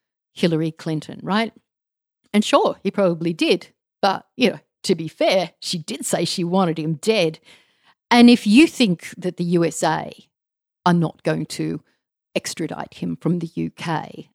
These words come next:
and if you think that he's not going to get much more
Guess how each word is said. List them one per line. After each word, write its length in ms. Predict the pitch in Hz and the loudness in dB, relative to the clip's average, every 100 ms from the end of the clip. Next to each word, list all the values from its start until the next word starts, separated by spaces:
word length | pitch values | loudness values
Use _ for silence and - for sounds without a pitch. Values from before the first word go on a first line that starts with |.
| - | -2
and 120 | 175 | -2
if 140 | 165 | -2
you 120 | 190 185 | -4 -4
think 360 | - 170 147 | -4 -8 -8
that 140 | - - | -12 -8
he's 260 | 196 151 | -8 -4
not 440 | 170 165 - - - - _ _ - | -4 -4 -6 -14 -20 -20 _ _ -8
going 260 | - 156 156 | -4 -4 -4
to 140 | - | -12
get 540 | 156 160 156 - - - _ _ _ _ - | -12 -10 -10 -12 -18 -20 _ _ _ _ -4
much 580 | 170 165 165 - - - _ | 0 0 -4 -6 -8 -8 _
more 420 | 170 151 156 143 | -2 -2 -4 -8